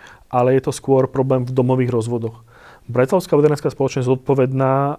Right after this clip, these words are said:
a aj prevádzkuje vodovody do nejakého bodu po ten takzvaný náš vodomer a ten posledný päťsto metrov,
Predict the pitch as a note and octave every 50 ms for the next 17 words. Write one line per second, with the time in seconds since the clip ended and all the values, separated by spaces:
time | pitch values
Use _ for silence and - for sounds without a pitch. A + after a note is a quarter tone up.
0 | - - A#2+ B2 - - B2 B2+ A#2+ - B2 C3 C3 C#3 C3 - - - C3 B2
1 | A#2 A#2+ B2+ B2+ C3+ B2 B2+ C3 C3 B2+ A2+ - - D#3 C3 C#3 C3+ C3+ C#3 C#3
2 | C3+ C3 - D3 C#3 C3+ C3 C3 C3 C3+ C#3+ C3+ C#3 - _ _ _ _ - -
3 | B2+ - C#3 C3 B2+ - - C3+ C3 C3+ C3 B2+ B2+ B2+ C3 B2+ A#2+ A2+ A2+ B2+
4 | C3+ C#3+ D#3 D#3+ D#3+ E3 E3 - - - - - - - - A2+ - C3 B2+ -
5 | B2+ C3 - - D3+ C#3 C#3 C3 C3 B2+ B2+ B2+ B2 B2 B2 B2 B2+ C3 - _
6 | _ _ _ - - B2 A#2 - - - B2+ B2+ B2 A2+ - - B2+ A#2+ A#2 A#2+
7 | A#2 A#2